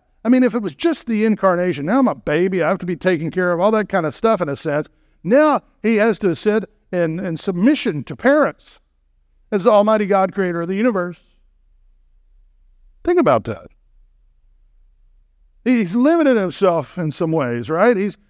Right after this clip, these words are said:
he's chosen not to exercise all the effects of deity, and so he grows up, and he puts on flesh, and he's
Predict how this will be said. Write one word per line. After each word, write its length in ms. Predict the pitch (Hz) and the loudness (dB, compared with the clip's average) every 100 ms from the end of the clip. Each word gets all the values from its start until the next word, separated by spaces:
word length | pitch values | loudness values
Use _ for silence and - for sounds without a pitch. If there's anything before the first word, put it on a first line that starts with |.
| _ | _
he's 220 | 214 185 - 202 | -6 -6 -8 -6
chosen 580 | - 294 277 220 185 | -2 0 0 -2 -2
not 320 | 202 262 262 - | -2 -2 -2 -2
to 180 | 220 | 0
exercise 760 | 208 226 - 190 - 196 190 185 _ _ _ | 0 -2 -6 -4 0 2 2 0 _ _ _
all 300 | 214 262 254 | 0 2 2
the 180 | 226 202 | 2 -2
effects 360 | - 233 214 | 0 -2 0
of 220 | 214 175 143 | -4 -4 -2
deity, 800 | 233 262 247 175 147 127 120 160 | 0 2 2 0 -4 -4 -2 -2
and 180 | 151 - | -4 -4
so 200 | 208 175 | -4 -2
he 100 | 180 | -4
grows 480 | 139 247 285 233 226 | 0 2 2 2 0
up, 360 | 277 143 - _ _ _ _ _ _ | 0 0 -6 _ _ _ _ _ _
and 140 | - 202 | -6 -2
he 120 | 214 | -2
puts 280 | - 247 - | 0 0 2
on 180 | 262 220 | 0 -2
flesh, 640 | - 269 208 135 - - _ _ - | -2 0 0 -2 -10 -20 _ _ -6
and 160 | 214 | -2
he's 240 | 214 220 | 0 0